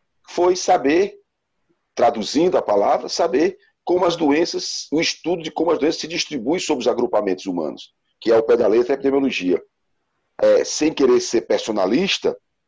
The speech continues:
mas indicando o nome de uma pessoa, eu, eu citaria o nome do Tanta. O Tanta foi a pessoa que mais conseguiu fazer avaliações dos possíveis cenários, e uma pessoa acessível até demais,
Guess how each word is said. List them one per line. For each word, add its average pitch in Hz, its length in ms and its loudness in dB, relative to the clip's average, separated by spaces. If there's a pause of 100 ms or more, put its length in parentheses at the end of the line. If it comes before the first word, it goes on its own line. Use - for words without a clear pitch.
(120)
mas 95 320 -2
indicando 113 420 -2
o - 20 -4
nome 107 180 -2
de 90 80 -4
uma 95 80 -2
pessoa, 135 600 0 (340)
eu, 160 320 0
eu 165 160 2
citaria - 360 0
o - 20 2
nome 190 160 0
do 214 100 0
Tanta. 180 480 0 (720)
O 143 120 -4
Tanta 185 500 0 (340)
foi 170 160 0
a 170 60 2
pessoa 170 560 -2
que 190 160 -4
mais 170 420 0
conseguiu 185 540 -2
fazer 151 320 0
avaliações 143 920 0 (400)
dos 160 180 -4 (280)
possíveis 165 500 -4
cenários, 127 560 0 (320)
e 123 60 0
uma 143 100 2
pessoa 135 500 2 (200)
acessível - 960 0 (180)
até - 300 2
demais, 135 540 2